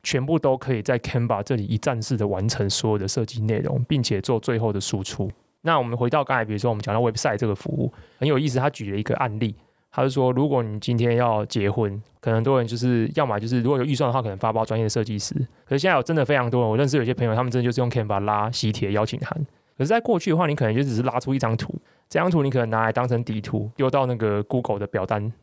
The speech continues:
或是说你就是真的就是拿来发在 Facebook 或是其他地方，然后里面还是一样附上你的说明文字，后面还是附上一个 Google 表单的连结，叫你进去填时间。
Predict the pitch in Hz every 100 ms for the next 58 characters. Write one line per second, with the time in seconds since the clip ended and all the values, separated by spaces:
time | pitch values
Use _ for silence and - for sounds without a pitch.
0 | _ - 147 156 147 127 107 139 135 127
1 | 113 120 135 110 110 98 - 113 120 107
2 | 120 113 127 120 113 117 110 107 104 107
3 | 101 98 110 113 110 123 107 107 123 120
4 | 151 131 117 101 98 120 113 101 101 135
5 | 117 - _ _ - 143 113 131 - 180
6 | 156 123 117 135 117 135 107 117 117 110
7 | 104 104 120 110 95 - - 151 117 127
8 | 127 104 101 - - 92